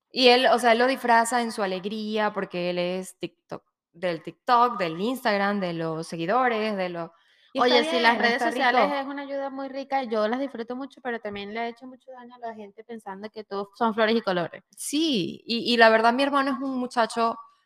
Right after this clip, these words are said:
Speaker 1: o sea, no tiene vicio, es un muchacho súper divertido, tranquilo, pero bueno,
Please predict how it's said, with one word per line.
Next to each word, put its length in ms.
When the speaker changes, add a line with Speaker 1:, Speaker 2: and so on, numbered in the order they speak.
Speaker 1:
o 120
sea, 160
no 140
tiene 220
vicio, 460
es 60
un 80
muchacho 400
súper 320
divertido, 760
tranquilo, 680
pero 220
bueno, 260